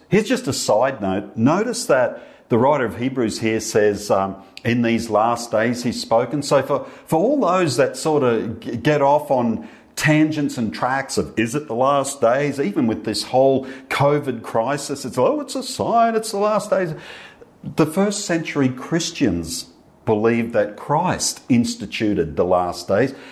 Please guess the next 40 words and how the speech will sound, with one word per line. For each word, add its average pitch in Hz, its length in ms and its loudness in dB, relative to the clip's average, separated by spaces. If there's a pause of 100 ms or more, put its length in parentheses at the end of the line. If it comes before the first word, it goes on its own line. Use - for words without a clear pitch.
(300)
If, 139 200 2
if 139 120 -4
anyone 180 360 0
asks 147 260 -2
you 123 60 0
whether 117 240 4
it's - 160 -4
the 104 40 -4
la-, 104 220 2
you 107 160 -4
think 113 220 -2
it's - 120 -8
the 107 80 0
last 101 360 2
days 127 280 2
or 107 60 4
not, 101 220 -2
you 127 80 -6
can 113 160 -4
tell 147 180 0
them 127 100 2
it 120 80 0
has 165 240 -4
been 113 300 0
for 104 100 -4
two 98 220 -2
thousand 90 500 -2
years, 156 380 2
mate. - 320 -4 (440)
Anyhow, 131 480 2 (120)
that's 202 260 0
a 180 40 2
bit 151 140 2
of 123 80 0
a 123 60 -2
side 143 420 -2
note. 113 260 -6 (920)
God 190 300 4
has 170 280 -2
spoken - 720 -4